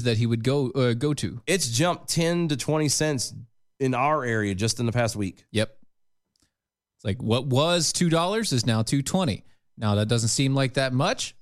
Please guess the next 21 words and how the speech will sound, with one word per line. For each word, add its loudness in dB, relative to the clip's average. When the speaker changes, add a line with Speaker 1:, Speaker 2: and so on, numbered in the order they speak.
Speaker 1:
but 0
do 0
that 0
next 0
week, -4
and 2
then 2
the 2
following 2
week, -2
and 0
then 0
the 0
following -2
week. -10
Speaker 2:
Yeah. 0
Speaker 1:
And 2
then 2
the 0
following 0
week. -4